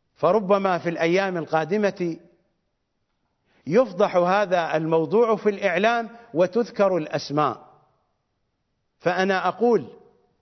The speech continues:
للنساء غير الخطابيات: أنتن لا علاقة لكن بالعقيدة الخطابية،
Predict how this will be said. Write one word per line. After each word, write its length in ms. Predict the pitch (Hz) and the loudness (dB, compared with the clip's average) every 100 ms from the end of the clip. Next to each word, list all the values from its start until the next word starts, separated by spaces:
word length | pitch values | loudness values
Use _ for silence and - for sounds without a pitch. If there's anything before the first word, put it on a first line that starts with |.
| _ - | _ -4
للنساء 800 | 175 185 170 220 240 190 156 | -2 0 0 0 0 -2 -4
غير 460 | 131 120 220 277 240 | -6 0 0 2 0
الخطابيات: 840 | 175 190 180 175 160 160 208 233 220 - - _ _ _ _ _ _ _ _ _ _ _ 202 | -2 -4 0 0 0 0 0 0 -4 -18 -20 _ _ _ _ _ _ _ _ _ _ _ -4
أنتن 420 | 220 220 277 254 240 240 - _ | -2 0 2 2 0 -2 -12 _
لا 220 | 170 208 | -2 0
علاقة 840 | 294 262 226 226 233 226 214 208 196 | 0 0 -2 0 0 0 -4 0 0
لكن 600 | 180 180 202 190 185 175 - - | 0 0 0 2 2 0 -8 -4
بالعقيدة 840 | 160 170 156 - 196 180 175 165 | -2 0 -2 -2 -2 -2 -2 -2
الخطابية، 800 | 156 135 143 143 123 110 95 78 | -2 -2 -2 0 -2 -4 -12 -16